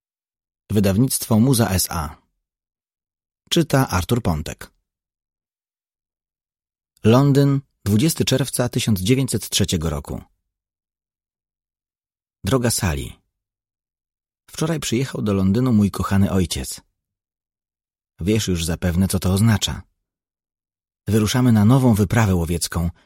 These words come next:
tym razem do Kenii i Ugandy w Afryce. Będziemy chwytać goryle, hipopotamy, nosorożce, słonie, lwy i żyrafy. Czy możesz to sobie wyobrazić? Po usłyszeniu tej wiadomości nie spałem niemal całą noc.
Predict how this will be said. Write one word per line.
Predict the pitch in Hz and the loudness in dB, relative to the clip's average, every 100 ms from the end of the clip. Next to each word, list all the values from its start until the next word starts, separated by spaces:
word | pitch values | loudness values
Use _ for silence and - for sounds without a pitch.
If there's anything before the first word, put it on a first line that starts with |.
| _ _ | _ _
tym | - 135 | -2 2
razem | 120 110 113 | 2 4 2
do | 101 | 2
Kenii | - 131 127 101 127 101 | 2 4 6 4 4 2
i | 101 | 2
Ugandy | 107 117 113 92 | 4 4 4 4
w | 95 | 0
Afryce. | - 80 - - - _ _ _ _ _ _ _ _ _ _ _ _ | -2 -6 -8 -10 -14 _ _ _ _ _ _ _ _ _ _ _ _
Będziemy | 113 113 107 101 | 2 4 4 2
chwytać | - 107 90 | 0 -2 -2
goryle, | 92 101 110 120 139 160 | -2 2 4 4 4 0
hipopotamy, | - 101 98 87 107 104 104 104 _ _ _ - | -4 -4 -4 -2 2 4 4 2 _ _ _ -4
nosorożce, | 98 104 110 110 - | 0 2 2 0 -2
słonie, | 90 98 113 113 104 78 | -2 0 2 4 2 0
lwy | 85 90 92 | -2 0 0
i | 92 | 0
żyrafy. | 95 95 82 - - _ _ _ _ _ _ _ _ _ _ _ - | 0 0 -4 -10 -18 _ _ _ _ _ _ _ _ _ _ _ -6
Czy | 101 | 0
możesz | 95 135 165 | 2 2 0
to | 117 | -2
sobie | 123 131 | 0 0
wyobrazić? | 104 90 85 92 127 - - _ _ _ _ _ _ _ _ _ _ _ _ _ | 0 0 0 -4 -4 -8 -16 _ _ _ _ _ _ _ _ _ _ _ _ _
Po | - | -4
usłyszeniu | 95 98 101 120 143 | -2 0 0 0 0
tej | 104 92 | 0 0
wiadomości | 87 87 113 - 110 | 2 2 2 2 2
nie | 110 | 2
spałem | - 139 139 139 | 2 0 2 2
niemal | 131 120 | 2 0
całą | 113 139 123 | 0 2 2
noc. | 135 90 - | 4 2 -2